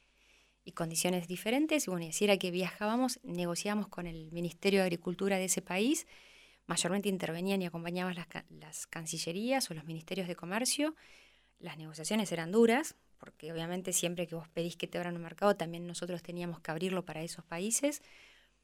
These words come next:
Y bueno, y así fue que, que nos encontramos con un mundo que nos esperaba con los brazos abiertos, porque Argentina tiene una calidad en producción agroindustrial muy buena, lo que nos faltaba era acceder a esos mercados.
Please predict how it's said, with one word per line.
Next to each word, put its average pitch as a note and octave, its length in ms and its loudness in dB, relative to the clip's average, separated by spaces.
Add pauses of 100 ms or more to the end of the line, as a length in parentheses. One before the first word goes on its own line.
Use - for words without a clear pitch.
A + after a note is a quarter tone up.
(340)
Y F3+ 80 -6
bueno, G3 160 -4
y E3+ 80 -6
así E3 160 -4
fue F#3+ 200 -2
que, F#3 420 2
que D#3 300 -16 (160)
nos D#3+ 200 -14
encontramos E3+ 500 -2
con F3 220 -4
un F#3 120 0
mundo A3 420 4
que D#3+ 140 -6
nos D#3 180 -10
esperaba F3 460 -6
con E3+ 120 -6
los D#3 100 -14
brazos E3+ 300 -10
abiertos, F3 580 -2
porque - 340 -20
Argentina F3 600 -2 (440)
tiene F#3+ 200 2
una E3+ 180 -4
calidad E3+ 340 -2
en F#3 120 -2
producción E3+ 760 -6
agroindustrial E3 880 -4 (140)
muy F3+ 320 -2
buena, F#3+ 400 -2 (380)
lo D#3+ 80 -6
que - 80 -8
nos D#3 120 -10
faltaba E3 300 -6
era E3 240 -6 (240)
acceder F3 380 -2
a - 20 -2
esos E3+ 180 -8
mercados. E3+ 540 -8